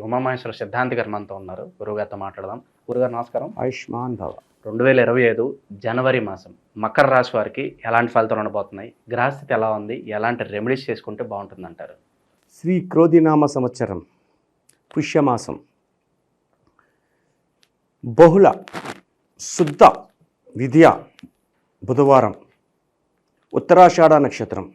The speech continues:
Speaker 2: వ్యాగుత యోగం, బాలవకరణం, తిదివార నక్షత్ర యోగకరణాలు ఈ రకంగా ఉంటే, గోచారమందు గ్రహ సంచారం వృషభ రాశి యందు గురువు, కర్కాటక రాశి యందు కుజుడు,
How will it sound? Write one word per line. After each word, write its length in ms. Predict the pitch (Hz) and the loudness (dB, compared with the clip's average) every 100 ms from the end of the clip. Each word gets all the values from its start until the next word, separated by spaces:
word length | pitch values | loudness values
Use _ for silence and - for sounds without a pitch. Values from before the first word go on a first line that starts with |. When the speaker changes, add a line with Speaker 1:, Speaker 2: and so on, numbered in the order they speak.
| _ _ _ _ _ _ _ - 117 | _ _ _ _ _ _ _ -10 4
Speaker 2:
వ్యాగుత 360 | 135 156 170 165 123 | 6 8 6 4 4
యోగం, 260 | 110 92 90 _ _ _ _ _ _ 98 98 | 2 -2 -8 _ _ _ _ _ _ -16 0
బాలవకరణం, 760 | 123 139 131 120 101 82 - _ _ _ _ | 2 4 0 -4 -6 -8 -14 _ _ _ _
తిదివార 380 | 175 170 196 190 185 | -2 6 8 8 8
నక్షత్ర 280 | 175 180 175 | 2 0 2
యోగకరణాలు 500 | 170 170 160 160 156 143 | 4 4 2 2 2 2
ఈ 40 | 147 | 2
రకంగా 300 | 151 147 143 135 | 2 0 0 2
ఉంటే, 220 | 131 127 160 165 - - _ 143 | 0 0 0 -2 -12 -20 _ 2
గోచారమందు 720 | 165 185 180 170 160 156 160 110 101 - | 6 8 8 6 4 4 2 0 -4 -4
గ్రహ 160 | 123 135 135 | 0 0 0
సంచారం 460 | 143 143 131 113 95 _ _ _ _ _ _ _ _ _ _ _ _ _ _ _ _ _ _ _ _ _ _ - | 0 4 2 2 -6 _ _ _ _ _ _ _ _ _ _ _ _ _ _ _ _ _ _ _ _ _ _ -4
వృషభ 280 | 143 180 226 214 | 0 4 8 10
రాశి 240 | 190 180 165 | 8 6 4
యందు 240 | 160 139 127 - 110 110 | 4 4 2 -2 -12 -2
గురువు, 320 | 123 127 143 - _ _ _ _ - | 0 0 -2 -6 _ _ _ _ -4
కర్కాటక 540 | 143 - 202 214 214 196 | -4 4 6 6 6 6
రాశి 240 | 180 147 147 | 6 4 -2
యందు 240 | 127 113 101 _ _ _ _ _ | 0 -4 -8 _ _ _ _ _
కుజుడు, 340 | 120 113 131 | -6 -2 0